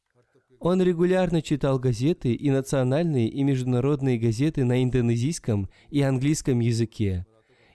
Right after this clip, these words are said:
И во время выступлений его речь всегда была короткой и насыщенной, и он объяснял людям простыми и доступными словами, и каждый мог легко понять его речь.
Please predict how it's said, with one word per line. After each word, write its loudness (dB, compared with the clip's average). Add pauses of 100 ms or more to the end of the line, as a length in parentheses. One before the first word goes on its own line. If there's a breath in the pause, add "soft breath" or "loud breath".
И 2
во 0
время 2
выступлений 0
его 2
речь 0
всегда -2
была 0
короткой -2
и -2
насыщенной, 0 (280 soft breath)
и 2
он 4
объяснял -2
людям -2
простыми 0
и 0
доступными 0
словами, -2 (340 soft breath)
и 0
каждый 0
мог -2
легко -2
понять -2
его 0
речь. -4